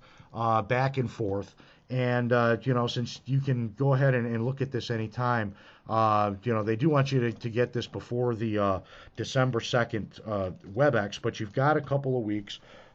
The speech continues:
Uh, you can sit down and, and, uh, get this done.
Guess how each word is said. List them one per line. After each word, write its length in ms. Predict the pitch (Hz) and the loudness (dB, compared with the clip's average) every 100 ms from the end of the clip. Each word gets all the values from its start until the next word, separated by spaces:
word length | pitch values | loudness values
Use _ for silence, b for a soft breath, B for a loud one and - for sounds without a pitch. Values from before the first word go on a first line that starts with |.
| - | -4
Uh, 240 | 101 101 101 | 0 0 -2
you 160 | 117 | -6
can 180 | 110 117 | -6 -8
sit 220 | 98 131 | -4 -2
down 240 | 135 120 113 | 2 2 2
and, 160 | 110 - - - | -2 -8 -18 -8
and, 280 | 107 107 | -6 -2
uh, 200 | 104 101 98 | 2 2 0
get 160 | - 135 | -2 -2
this 160 | 135 135 | -2 -2
done. 340 | 110 98 95 | 0 0 -4